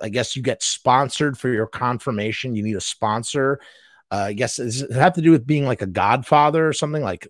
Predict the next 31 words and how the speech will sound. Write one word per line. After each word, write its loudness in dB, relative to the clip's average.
you -8
know, -2
or -6
god-, 0
you -4
know, -2
having -4
a -2
godson, -2
that -4
sort 0
of -10
thing? -2
Maybe, 6
maybe -2
not. -2
I -6
don't -6
know. 4
In -2
any 0
case, -4
um, -2
Pussy 0
tries 2
to -16
talk 4
to 4
him. -2
Um, 2
and 0